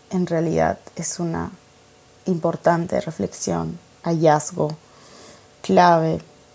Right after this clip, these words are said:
en el camino de sanación, al menos en el, en el camino que estoy yo ahora,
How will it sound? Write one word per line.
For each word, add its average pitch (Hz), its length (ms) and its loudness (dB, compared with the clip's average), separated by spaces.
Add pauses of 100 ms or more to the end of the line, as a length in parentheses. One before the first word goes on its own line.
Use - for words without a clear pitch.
(440)
en 170 580 0
el 175 160 -2
camino 165 380 2
de 160 80 -2
sanación, 165 880 0
al 165 140 -4
menos 160 300 -2
en 160 180 -2
el, 151 260 -6 (640)
en 190 120 4
el 170 120 4
camino 170 340 0
que 165 80 -4
estoy 170 240 -2
yo 160 160 0
ahora, 165 720 4